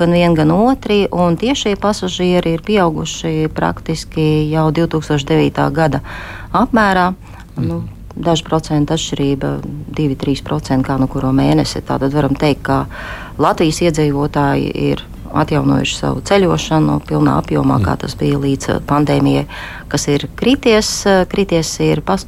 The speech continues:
Speaker 1: tranzīta pasažieru skaitlis, un, nu, tas mums visiem zinām apsvērumu dēļ. Lielie tirgi kā Krievija, Ukraina un Baltkrievija šobrīd ir aizvērti, un tie bija galvenie arī tranzīta pakalpojumu izmantotāji.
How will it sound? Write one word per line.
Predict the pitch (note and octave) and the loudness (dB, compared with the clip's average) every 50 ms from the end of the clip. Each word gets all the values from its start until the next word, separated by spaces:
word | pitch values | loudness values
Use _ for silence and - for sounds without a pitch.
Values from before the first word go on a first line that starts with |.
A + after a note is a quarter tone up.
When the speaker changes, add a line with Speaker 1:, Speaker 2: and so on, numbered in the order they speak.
| - - | -12 -4
Speaker 1:
tranzīta | - G3 A3+ A3+ A3+ G3 F#3+ - | 0 2 2 4 2 2 0 0
pasažieru | F#3 F#3 - F3+ E3 E3+ E3+ E3 E3 - | -4 -4 -4 -6 -4 -2 -2 -2 -2 -4
skaitlis, | - - F3+ F3 E3+ E3+ - F#3 D#3 - - - | -4 0 2 2 2 2 0 -4 -6 -6 -8 -6
un, | - - D#3 D#3 D#3 D3+ D#3 D3+ D3+ D3+ | -2 0 2 2 4 4 2 2 0 0
nu, | E3 E3+ E3 | -2 -4 -4
tas | - D#3 D#3+ - - | -4 -4 -4 -2 -2
mums | D#3 D3 C#3+ - - | -2 -2 -2 -2 -4
visiem | - D3 - D#3 D#3 - D#3 C#3+ | -6 -4 -2 -2 0 0 0 0
zinām | C#3+ E3 D#3 D#3 D3 C#3+ D3 D#3+ | 2 2 2 2 4 4 2 2
apsvērumu | E3+ - - - D3+ D3 C#3+ D3 D3 | 0 0 -2 -2 0 0 2 2 2
dēļ. | D3+ F3 G3 A3+ A#3+ A#3 - - - - - - - - - - | 2 4 4 2 2 0 -4 -10 -14 -14 -14 -14 -14 -14 -8 -6
Lielie | D3 D3 D#3+ E3 D#3+ D3 C3+ | -2 0 2 2 2 2 2
tirgi | - D3+ D3+ C3+ A#2+ | 2 0 0 0 0
kā | - - C3+ C3 | -2 -4 -6 -4
Krievija, | - - D#3 D3+ D3 C#3 C#3 D3 | -2 0 2 2 2 2 2 2
Ukraina | D3 - - C#3+ C#3 C#3 C#3+ C#3+ | 0 -2 -2 -4 -2 0 2 2
un | C#3+ | 2
Baltkrievija | C#3+ C#3+ D3+ D3 - - C#3+ C3+ C3 C3 C3+ | 4 2 0 0 -2 -4 -2 -2 -2 -2 -4
šobrīd | - - - - - C3+ B2+ C3 | -4 -4 -4 -2 -2 -4 -2 0
ir | D3+ | 2
aizvērti, | D#3+ F3 G#3 - F3+ E3 E3 D#3+ - - D3+ D#3 D#3+ - - | 2 2 2 2 2 0 0 -2 -4 -4 -4 -4 -4 -4 -4
un | C#3+ C#3+ D3+ C#3+ | -2 0 0 0
tie | C#3+ - D#3+ E3 | 2 2 0 2
bija | D#3 D3 C#3+ | 2 2 0
galvenie | B2+ C#3+ D3 D3 C#3+ D3 C#3+ C#3 C#3 | 2 2 2 2 2 2 0 0 0
arī | C#3 C3+ C3+ | -2 -4 -4
tranzīta | - - C#3+ D3 D3 - C3+ C3 C3 - - | -2 0 0 0 2 0 -2 -4 -4 -4 -4
pakalpojumu | C#3+ C3+ - C3 B2+ - - C3+ C3+ C#3+ | -4 -2 -2 -2 -4 -2 0 2 2 2
izmantotāji. | C#3+ B2+ C3+ B2+ A#2+ - B2 B2 - B2 B2+ - D3 | 2 2 0 -4 -4 -4 -4 -4 -4 -4 -4 -4 -6